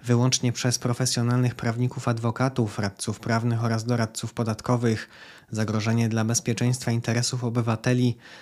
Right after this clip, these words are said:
N R A upatruje w działalności tak zwanych kancelarii odszkodowawczych i kancelarii frankowych.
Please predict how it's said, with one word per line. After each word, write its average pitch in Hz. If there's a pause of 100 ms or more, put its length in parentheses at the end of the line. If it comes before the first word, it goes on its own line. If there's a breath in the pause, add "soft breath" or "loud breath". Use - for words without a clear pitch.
(120 loud breath)
N 113
R 110
A 120
upatruje 123
w 113
działalności 120
tak 117
zwanych 123
kancelarii 123
odszkodowawczych 120
i 107
kancelarii 110
frankowych. 110